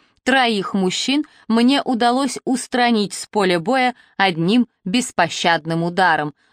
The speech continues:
С другой стороны, если на этом поле не будет Джеймса, оно станет для меня убогим садовым участком, на котором растут одни сорняки. К сожалению, Джек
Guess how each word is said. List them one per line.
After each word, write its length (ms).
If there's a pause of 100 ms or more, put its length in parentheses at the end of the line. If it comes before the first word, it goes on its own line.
С 120
другой 360
стороны, 500 (260)
если 480
на 200
этом 260
поле 480
не 200
будет 360
Джеймса, 720 (340)
оно 300
станет 420
для 160
меня 360
убогим 720
садовым 840
участком, 720 (240)
на 140
котором 380
растут 460
одни 320
сорняки. 720 (400)
К 40
сожалению, 720
Джек 300